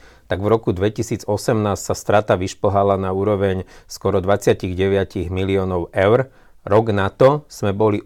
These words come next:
opäť pri tomto podniku v strate sedemnástich miliónov. Ak máme byť pri poslednom roku, ktorý sme preverovali, to je rok dvetisícdvadsaťdva, tak tam je tá strata najvyššia v rámci histórie tejto podnikateľskej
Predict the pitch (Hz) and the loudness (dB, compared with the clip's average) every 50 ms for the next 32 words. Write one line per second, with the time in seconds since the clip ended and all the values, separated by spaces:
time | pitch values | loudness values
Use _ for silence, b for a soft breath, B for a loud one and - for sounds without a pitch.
0 | - 107 110 - - 101 87 - - _ - 101 92 - - 101 104 107 113 95 | 2 2 2 2 2 -2 -2 -2 -8 _ -10 -10 -6 -2 0 0 2 2 0 -2
1 | - 101 92 101 101 92 - 101 90 - - - 95 95 95 - - 90 - - | 0 -2 -2 -2 -4 -6 -6 -10 -12 -10 -6 -4 -2 -2 -2 -2 -4 -8 -6 -4
2 | 98 90 101 98 101 104 104 - - - 107 101 117 110 110 117 117 117 123 123 | -4 -2 -2 -2 -2 -2 -4 -6 -4 -4 -2 -2 0 0 0 0 -2 0 2 2
3 | 131 135 131 B B B B B - 92 92 98 101 110 113 117 117 101 107 98 | 2 0 0 B B B B B -2 0 0 0 -2 0 0 0 -2 -2 -4 -6
4 | - - - 110 101 95 87 - - 98 - - - 117 113 120 120 113 120 117 | -6 -6 -4 -4 -4 -4 -4 -4 -4 -4 -4 0 0 0 0 0 0 0 2 0
5 | 113 - - 92 - - 101 98 101 - - 98 87 - 90 90 95 104 107 110 | 0 0 -2 -6 -4 -4 -2 -2 -2 -4 -4 -8 -4 -2 -2 -2 0 0 0 2
6 | 104 104 104 101 98 - 104 95 98 95 90 87 90 90 95 98 - 107 - - | 2 2 0 0 -2 -2 0 0 0 0 -2 -4 -4 -6 -6 -6 -6 -8 -8 -6
7 | 101 87 90 85 95 95 - - 95 85 85 87 95 113 110 B B B B B | -8 -8 -4 -4 -4 -4 -2 -4 -4 -2 -2 -2 -2 -2 -4 B B B B B
8 | B - - - 110 107 107 107 113 - - 113 98 98 95 - - - 98 - | B -10 -4 0 0 0 0 0 -4 -6 -8 -6 -2 -2 -2 -2 -2 -4 -4 -4
9 | - - 95 95 95 - 101 90 92 92 98 107 110 110 104 - - - 92 85 | -2 -2 0 0 0 0 -2 -2 0 0 2 2 2 0 -2 -4 -2 -4 -2 -2
10 | 95 95 92 90 - - 92 82 95 95 - - - 110 101 101 95 95 95 92 | -2 -4 -6 -8 -8 -8 -6 -6 -6 -6 -6 -2 0 0 0 2 0 0 0 0
11 | 90 92 - - - - 110 104 101 - - 101 92 87 B B B B B B | -2 -4 -8 -12 -8 -4 -4 -4 -2 -2 -2 -2 -2 -2 B B B B B B
12 | B - - 104 104 113 104 - 107 92 - 110 98 - - - 104 98 95 | B -4 -4 -2 0 0 0 0 0 0 2 0 -2 -2 -2 -4 -4 -4 -2